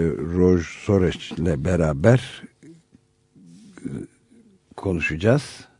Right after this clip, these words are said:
E, duruma göre bir üçüncü konuğumuz da olabilir.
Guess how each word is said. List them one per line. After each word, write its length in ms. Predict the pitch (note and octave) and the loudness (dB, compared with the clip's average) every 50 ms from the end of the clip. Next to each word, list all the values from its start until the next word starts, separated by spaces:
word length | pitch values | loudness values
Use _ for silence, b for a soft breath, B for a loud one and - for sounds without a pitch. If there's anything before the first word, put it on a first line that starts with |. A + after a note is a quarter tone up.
| _ b b b b b b b b b b b b b _ - | _ b b b b b b b b b b b b b _ -4
E, 260 | A2+ G#2+ F#2+ G2 F#2+ F2+ - - - _ _ _ _ _ _ _ - - - G#2+ G#2 G#2+ - | -2 0 2 2 2 0 -2 -8 -14 _ _ _ _ _ _ _ -18 -14 -14 -12 -10 -8 -2
duruma 340 | B2+ C#3 C3+ C3+ C3 C3 C3 | 2 6 8 10 10 10 10
göre 360 | A#2 G2+ G2+ G#2+ B2 C3 A#2 | 8 8 8 8 8 6 8
bir 140 | A2+ B2+ A#2 | 6 6 4
üçüncü 440 | D#2+ F#2+ - - - A2+ G#2 G2 G2+ | 4 0 -2 0 2 2 2 2 0
konuğumuz 640 | - - G2+ F#2+ F#2 F#2 F#2+ F#2 F#2 F#2+ G2 G2+ G2+ | -2 0 0 0 0 0 0 -2 -2 -4 -4 0 2
da 140 | D3 C#3 | 2 2
olabilir. 720 | - A2+ A2 G2+ F#2+ F2 E2+ D#2+ D2 - - - - - - | 4 2 0 0 0 -2 -2 -4 -6 -10 -14 -16 -18 -20 -20